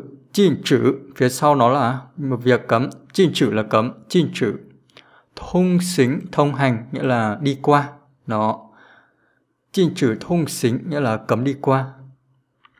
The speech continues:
Hoặc là jin trữ ru nây. Ru nây, nhập nội nghĩa là đi vào.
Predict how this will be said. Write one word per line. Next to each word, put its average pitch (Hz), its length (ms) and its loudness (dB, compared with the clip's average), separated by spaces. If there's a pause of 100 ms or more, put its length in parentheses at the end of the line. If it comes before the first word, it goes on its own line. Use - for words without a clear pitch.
(880)
Hoặc 127 260 -2
là 123 320 4 (640)
jin 190 280 2 (120)
trữ 127 340 4
ru 147 340 8
nây. 147 320 6 (680)
Ru 135 480 4
nây, 139 420 6 (500)
nhập 127 280 2
nội 139 280 4 (200)
nghĩa 139 120 -4
là 127 180 0
đi 139 160 2
vào. 123 440 0